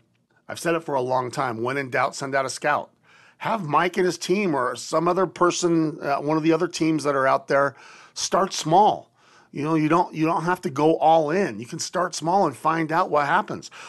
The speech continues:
Let these people show you the richness and the insights that can come when you do win-loss reviews the right way, because most people don't change unless something forces them to. And that,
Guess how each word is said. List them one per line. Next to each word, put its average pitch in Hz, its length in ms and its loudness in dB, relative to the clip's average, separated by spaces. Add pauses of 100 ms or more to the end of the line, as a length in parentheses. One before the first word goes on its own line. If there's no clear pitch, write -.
(140)
Let 175 240 2
these 214 180 -2
people 190 340 -2
show 190 260 2
you 185 120 0
the 156 140 0
richness 165 580 -2
and 156 100 -4
the 143 140 -4
insights 143 500 -4
that 131 140 -12
can 131 160 -10
come 143 480 -2 (280)
when 143 140 -6
you 151 120 0
do 165 160 2
win-loss 160 600 2
reviews 131 360 -4
the 151 100 -6
right 127 240 -2
way, 175 380 0 (340)
because 156 380 2
most 143 420 2
people 175 320 -4
don't 139 400 -2
change 120 460 -4
unless 131 260 -2
something 127 400 -6
forces 165 560 0
them 131 200 0
to. 95 320 -8 (420)
And 120 320 -6
that, 156 640 2